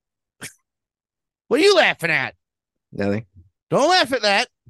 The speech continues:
Speaker 2: Mm-mm.
Speaker 1: You son of a bitch. Um, C M Punk.
Speaker 2: Yes, make his
Speaker 1: C M Punk.
Speaker 2: triumphant return.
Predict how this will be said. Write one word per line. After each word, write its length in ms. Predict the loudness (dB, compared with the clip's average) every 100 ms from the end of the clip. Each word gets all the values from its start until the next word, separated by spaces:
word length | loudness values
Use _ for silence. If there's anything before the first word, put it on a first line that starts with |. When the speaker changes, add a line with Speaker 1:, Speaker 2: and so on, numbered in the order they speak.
| _ _ _ _ -6
Speaker 2:
Mm-mm. 380 | -6 -6 -10 -12 -8
Speaker 1:
You 100 | -6
son 280 | -2 -2
of 60 | -2
a 60 | -2
bitch. 360 | -2 -2 -8 -14 _ _ _ _ -20 -20 _ _ _ _ _ _ _ _ _ _ _ _
Um, 600 | -4 0 2 2 0 -4 -12 _ _ _ _ _ _ _ _ _ _ _ _ _ _ _ _ _ _ _ _
C 220 | -14 -6 -6
M 100 | -4
Punk. 340 | -8 -10 -14 _ _ _ _ _ _ _ _ _
Speaker 2:
Yes, 680 | 2 2 0 -6 -10 -12 -16 -12
make 280 | -6 -4 -2
his 140 | -4
Speaker 1:
C 40 | -4
M 40 |
Punk. 40 | -4
Speaker 2:
triumphant 580 | 0 0 -2 -2 -6 -2
return. 840 | -4 -4 -4 0 2 0 -2 -8